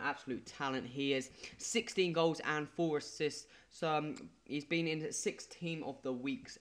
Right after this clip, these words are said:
as well, and he's also in the goal dot com Team of the Season. Um,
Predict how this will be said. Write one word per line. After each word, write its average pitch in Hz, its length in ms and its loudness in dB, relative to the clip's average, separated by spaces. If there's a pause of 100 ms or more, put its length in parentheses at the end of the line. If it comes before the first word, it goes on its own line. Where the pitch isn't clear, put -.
(120)
as 117 300 2 (120)
well, 151 240 2 (180)
and 190 160 6
he's 175 140 0
also 170 300 2
in 143 220 0
the 139 100 0
goal 139 260 0
dot 127 180 -4
com 123 240 -2 (320)
Team 131 200 -2
of 117 140 -8
the 117 100 -6
Season. 143 520 -4 (360)
Um, 131 280 0